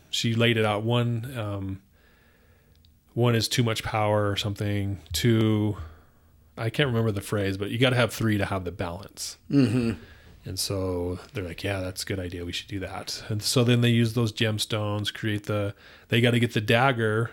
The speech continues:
Speaker 1: that she carries from her brother, 'cause it has gold and silver from Valinor. It has to be the purest metal to be able to bind with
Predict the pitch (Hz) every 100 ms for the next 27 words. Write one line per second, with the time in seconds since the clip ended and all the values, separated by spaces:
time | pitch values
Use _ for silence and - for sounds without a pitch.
0 | - - 104 - 107 - - 151 113 104
1 | - - 104 98 113 143 104 95 110 -
2 | - - - - 110 104 101 104 113 110
3 | 104 101 - 143 143 110 110 101 - 101
4 | 98 98 95 92 - - - - 101 -
5 | 101 90 - 127 117 - 104 101 101 101
6 | - - - - - 104 95 98 98 98
7 | 98 98 98 95 95 95